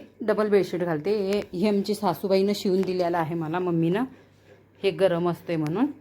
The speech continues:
खूप माझ्या सासूचं माझ्यावर जीव आहे. जसं पुरी माहेरनं येतात माहीत आहे? जसं पुरी माहेरनं सगळं साहित्य भरून घेऊन येतात, तसं माझी सासू मला सगळं भरून घेऊन येते.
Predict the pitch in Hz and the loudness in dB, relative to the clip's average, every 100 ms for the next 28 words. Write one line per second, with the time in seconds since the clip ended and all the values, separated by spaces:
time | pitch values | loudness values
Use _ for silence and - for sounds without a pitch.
0 | - - - - - - - - - 247 | -20 -20 -20 -20 -20 -20 -20 -20 -4 -2
1 | 240 226 202 220 202 180 214 226 214 180 | 0 0 0 0 0 0 -2 2 2 4
2 | 196 196 202 175 190 190 165 196 262 - | 4 4 2 0 0 0 0 0 -2 -4
3 | - - - - 202 202 220 214 214 214 | -12 -18 -20 -6 -4 -2 0 2 2 2
4 | 226 214 202 220 226 220 220 196 202 220 | 0 -2 0 0 0 2 2 2 0 0
5 | 214 208 214 214 202 190 269 302 - - | -2 -4 -4 0 0 2 0 0 -10 -20
6 | - - _ - - - - - - - | -20 -20 _ -20 -20 -20 -12 -4 -4 -4
7 | - 190 202 226 214 233 214 220 196 196 | -10 -6 -4 -4 0 0 2 4 4 2
8 | 208 214 208 190 202 202 185 - 196 196 | -2 -2 -2 -2 -2 -2 -2 -4 -4 0
9 | 196 175 196 196 190 196 196 - - - | 0 2 2 4 2 0 -8 -14 -20 -20
10 | - 214 - 240 220 214 226 214 202 220 | -6 -4 0 2 2 0 0 -2 -2 -2
11 | 214 208 208 220 170 151 208 208 - 185 | 0 0 0 -2 -2 0 2 0 -2 -2
12 | 165 190 196 196 185 180 - 160 | 0 2 2 2 2 2 0 -4